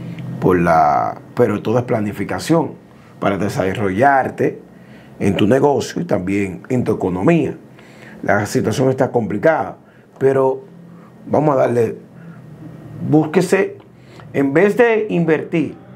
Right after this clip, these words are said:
al menos que sea la salud, en cosas, por ejemplo, usted tiene un salón o una peluquería, un salón o una peluquería que son los que más sufren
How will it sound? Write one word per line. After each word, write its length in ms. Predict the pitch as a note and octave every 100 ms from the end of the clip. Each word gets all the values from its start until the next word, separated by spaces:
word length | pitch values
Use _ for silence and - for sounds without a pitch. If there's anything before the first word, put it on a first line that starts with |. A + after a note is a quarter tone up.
| -
al 140 | G#2+
menos 240 | A2 C3+ E3+
que 80 | F3
sea 160 | D3
la 120 | D3
salud, 360 | C#3+ D3 A#2+ - - - - - - - -
en 200 | B2 -
cosas, 720 | - D3 - G#3 - - - - - - -
por 140 | A#2+
ejemplo, 600 | G#2+ A#2 D3+ G#3 D#3 - - -
usted 200 | - C3
tiene 160 | G3 G#3
un 80 |
salón 540 | F3+ A#2+ G2 F3 C#3 - - - -
o 120 | -
una 220 | C3 D3+
peluquería, 680 | D3+ C#3+ C#3+ D3 D#3 F#2+ F2 - _ _ _ _ _ - _ -
un 140 | A2
salón 380 | G#2+ A#2+ A#2+ C#3+
o 20 |
una 200 | A#2 B2+
peluquería 480 | C3 B2+ B2 C3 A#2+
que 80 | G#2
son 140 | A#2
los 120 | B2
que 120 | - G2+
más 180 | A#2 A2
sufren 360 | G#2+ F2 E2